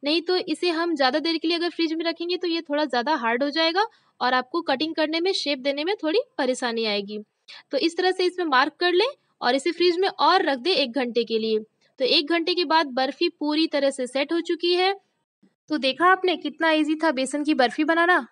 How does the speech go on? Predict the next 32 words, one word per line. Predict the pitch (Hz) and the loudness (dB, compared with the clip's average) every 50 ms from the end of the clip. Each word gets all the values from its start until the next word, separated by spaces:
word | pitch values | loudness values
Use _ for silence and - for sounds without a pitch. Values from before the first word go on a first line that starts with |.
| _ - | _ -2
तो | 277 | 2
अगर | - 254 254 285 302 | 2 2 4 4 4
आपको | 285 269 254 - - 311 320 | 4 4 2 0 -2 0 0
ये | 311 294 277 294 285 | 2 2 2 0 0
बहुत | 233 240 233 247 247 - | 0 0 -2 -2 0 0
ही | 320 302 | 0 2
ईजी | 269 262 226 302 330 | 2 0 2 2 2
लगा | 330 302 285 277 | 2 4 4 2
हो | 277 269 285 320 | 2 2 2 0
तो | 311 311 285 | 0 2 4
आप | 233 240 240 233 | 6 6 6 4
भी | 226 294 302 | 2 -2 -2
इसे | 294 - 302 285 | -2 -2 -4 -2
जल्दी | 240 254 240 240 262 | -2 -2 -2 -2 -4
से | 247 - 247 | -8 -6 -4
जल्दी | 247 240 226 240 220 | -4 -4 -4 -6 -6
ट्राई | - 247 247 277 294 | -2 0 2 2 2
करें, | - 320 320 330 349 392 - _ _ _ _ - - _ - | 0 0 0 0 -2 -4 -6 _ _ _ _ -20 -10 _ 0
और | 233 240 240 247 240 240 247 247 247 | 2 4 4 4 2 2 0 0 0
मेरा | 247 262 294 320 | 2 2 2 2
वीडियो | 311 277 269 247 285 320 | 2 0 -2 -2 0 0
अगर | 320 311 320 311 | 2 2 2 2
आपको | 311 311 - - 311 | 2 0 0 0 0
अच्छा | 269 247 - - 320 | 0 0 -2 -2 -2
लगा | 311 294 277 277 | -2 0 0 0
हो | 285 285 294 | 0 0 0
तो | - 277 | -2 -4
इसे | 262 254 - 277 254 | -6 -6 -4 -4 0
लाइक | 240 226 240 262 247 | 2 2 0 0 0
ज़रूर | 240 247 247 269 269 | -2 -2 -2 -4 -4
कर | - 285 285 285 | -2 -2 -2 -2
दें, | 254 302 311 | -2 -4 -6